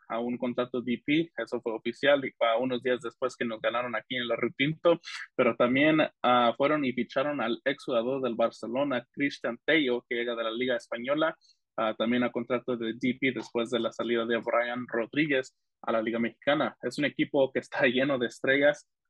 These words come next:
ah, <clears throat> y tiene esperanzas de hacer uno de los únicos equipos que puede,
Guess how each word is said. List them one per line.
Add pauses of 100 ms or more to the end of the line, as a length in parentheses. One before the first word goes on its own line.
(120)
ah, (320)
<clears throat>
y
tiene
esperanzas
de
hacer (120)
uno
de
los
únicos
equipos
que
puede,